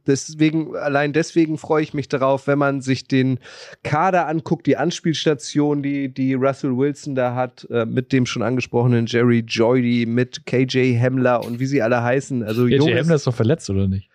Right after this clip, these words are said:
Speaker 2: Oder war's Tim
Speaker 1: Der
Speaker 2: Patrick?
Speaker 1: kommt wieder.
Speaker 2: Ja?
Speaker 1: Äh, also junges Material. Ähm, ich glaube, das könnte funktionieren. Ich freue mich drauf, ihn mal woanders zu sehen. Ich werde auf jeden Fall mir Russell Wilson ganz genau anschauen, ähm, weil,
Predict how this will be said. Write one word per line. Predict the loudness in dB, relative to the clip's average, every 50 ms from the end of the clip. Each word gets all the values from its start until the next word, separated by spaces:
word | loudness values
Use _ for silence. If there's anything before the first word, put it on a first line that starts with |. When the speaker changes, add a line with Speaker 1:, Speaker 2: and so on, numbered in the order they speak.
| _ _ _
Speaker 2:
Oder | 0 2 2
war's | 2 0 -2
Tim | -2 -4 -2
Speaker 1:
Der | -2 -2
Speaker 2:
Patrick? | -2 -2 -6 -6 -4
Speaker 1:
kommt |
wieder. | -2 0 2 2 0 0 -4 -16 _ _ -20 -20 -20 -14 -6 -2
Speaker 2:
Ja? | -2 0 2
Speaker 1:
Äh, | 2 4 4 4 4
also | 2 2 4 4
junges | 4 4 6 4 4 2 2
Material. | 0 0 0 0 0 2 4 4 4 4 4 4 2 2 0 -4 _ _ 0
Ähm, | 2 4 4 4 2 2 2 0 -2 -4 _ -2
ich | -2 -2 0 2
glaube, | 2 4 4 4 4 4 4
das | 2 2 0
könnte | 0 0 0 0 0 -2
funktionieren. | -2 -2 -2 -2 -2 0 2 4 6 6 6 6 4 4 0 -2 -4
Ich | -4 -6 -6 -6 -8
freue | -18 -12 -4 0 2 2 4
mich | 4 2 0
drauf, | -2 0 0 2 2 2 0 -2 -6
ihn | -4 -2 0
mal | 2 2 2 2 2 2
woanders | 0 0 0 0 2 2 0 0 -4 -6
zu | -2
sehen. | 0 2 2 2 2
Ich | 0 0
werde | 0 2 2 2 0 -2
auf | -4 -6 0
jeden | 2 4 4 4 4 0
Fall | -4 -2 -2 0 2 2 0 0
mir | 0 0 2 4 4
Russell | 4 2 2 2 0 2 4
Wilson | 4 4 2 2 0 -2 -2 0
ganz | 0 0 -2 -2 -2
genau | -2 0 2 2 2 0
anschauen, | 0 -2 -2 -4 -4 -6 -4 -2 0 0 0 -2 -4 -8 -12 -16 -20 -20 -20 -20 -20 -20 -20 -16 -8 -4
ähm, | -2 0 0 0 0 -2 -4 -8
weil, | -14 -14 -14 -12 -6 -2 0 0 2 2 2 2 0 0 0 -2 -4